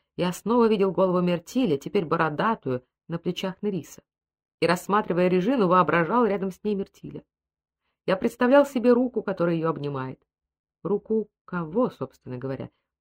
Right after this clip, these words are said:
Нет, не священника, не Гобри, и потом вспоминал о Жюможе. Вот до чего я докатился. Всё это игра больного воображения, потрясённого аномальной ситуацией, соприкоснувшись с которой невозможно было не запачкаться.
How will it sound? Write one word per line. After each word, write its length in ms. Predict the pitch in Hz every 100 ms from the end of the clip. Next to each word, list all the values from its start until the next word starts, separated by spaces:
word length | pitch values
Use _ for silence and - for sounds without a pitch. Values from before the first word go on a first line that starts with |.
| _
Нет, 400 | - 165 202 -
не 80 | 135
священника, 800 | - 151 - 220 202 135 - 123 _ _ -
не 140 | 170
Гобри, 480 | - 147 147 233 165
и 160 | - 165
потом 460 | 160 165 269 285
вспоминал 560 | - - 208 247 262 -
о 100 | 208
Жюможе. 480 | 180 180 160 151 - _ _ _ _ _ _ _ -
Вот 200 | 151 165
до 80 | 151
чего 220 | - 143
я 60 |
докатился. 640 | 139 139 143 135 135 - - _ _ _ _ _ _ _ _ _ _ _ _ _
Всё 180 | - 180
это 160 | 175
игра 220 | 180 - 190
больного 360 | 180 185 175
воображения, 720 | 170 175 175 180 226 233 131
потрясённого 680 | - 151 170 - 170 156 156
аномальной 420 | 156 160 151 147
ситуацией, 720 | 165 185 214 175 - - - - - - _
соприкоснувшись 800 | - 180 175 190 220 208 208 -
с 40 |
которой 420 | - 180 262 220
невозможно 680 | 208 202 190 170 220 254 180
было 140 | 160
не 120 | 156 160
запачкаться. 640 | 202 190 - - - -